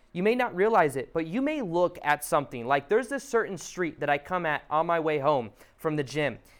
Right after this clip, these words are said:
And when I'm coming on my way home, there's this street that I turn on. And when I turn on this street, when I first moved into this house,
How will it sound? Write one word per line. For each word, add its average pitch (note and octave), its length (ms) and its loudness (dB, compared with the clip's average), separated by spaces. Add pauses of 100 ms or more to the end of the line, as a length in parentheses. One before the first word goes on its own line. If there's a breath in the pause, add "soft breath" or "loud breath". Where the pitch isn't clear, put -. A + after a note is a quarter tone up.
And C#3+ 100 -4
when E3 100 0
I'm D#3+ 100 2
coming A3 260 -2
on A#3+ 80 0
my A#3 80 2
way A3+ 180 4
home, D#3+ 300 2 (260 loud breath)
there's E3 220 0
this E3 180 0
street A3+ 340 -6
that F#3+ 100 2
I F3 100 4
turn F#3+ 260 -2
on. C3 240 2
And D3 140 -4
when G#3 160 0
I C4 100 0
turn B3 260 -4
on A3+ 120 2
this F#3+ 160 -4
street, - 480 -4 (180 soft breath)
when D#3+ 140 -4
I D#3+ 80 4
first A3 340 -2
moved G#3+ 240 -6
into F#3+ 220 -4
this D#3+ 160 -4
house, E3+ 420 0